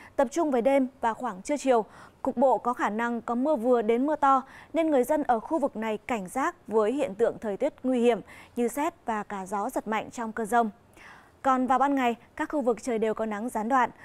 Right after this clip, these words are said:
với nhiệt độ cao nhất tại khu vực Tây Nguyên sẽ dao động là từ hai mươi tám cho đến ba mươi mốt độ, còn tại khu vực Nam Bộ sẽ là từ ba mươi mốt cho đến ba mươi ba độ. Chuyển sang thời tiết trên biển.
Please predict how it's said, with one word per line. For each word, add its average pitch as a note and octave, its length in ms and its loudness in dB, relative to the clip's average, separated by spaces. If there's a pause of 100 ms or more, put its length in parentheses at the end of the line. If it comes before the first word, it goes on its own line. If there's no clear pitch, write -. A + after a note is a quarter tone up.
(180)
với A#3+ 180 4
nhiệt C4 180 -2
độ A3+ 180 4
cao B3 180 -2
nhất D4 260 0
tại G3+ 140 2
khu B3+ 160 -2
vực A#3 200 -2
Tây C4 120 2
Nguyên C4 240 4 (280)
sẽ B3+ 320 2
dao C4+ 160 0
động A#3 180 0
là G#3 60 -4
từ A3 140 -4
hai B3 200 -6
mươi A#3+ 120 -2
tám G#3+ 320 -4
cho C4 180 -4
đến G#3+ 300 -6 (160)
ba A3+ 240 0
mươi A3 100 -6
mốt C#4+ 180 -4
độ, B3+ 260 2 (360)
còn A#3+ 220 0
tại D3 120 0
khu C4+ 180 -4
vực A3+ 160 -6
Nam A#3+ 180 -2
Bộ B3 200 4 (220)
sẽ - 160 -2
là C4+ 80 0
từ G#3+ 200 -4
ba G#3+ 180 0
mươi A#3 80 -2
mốt C#4 220 0 (180)
cho A3+ 200 -4
đến G#3 260 -6 (220)
ba A3+ 140 0
mươi G#3+ 80 -4
ba G#3 160 2
độ. G#3+ 220 0 (840)
Chuyển C4+ 160 4
sang C4 340 0
thời A#3 200 0
tiết D#4+ 140 0
trên C#4+ 140 2
biển. A#3 220 4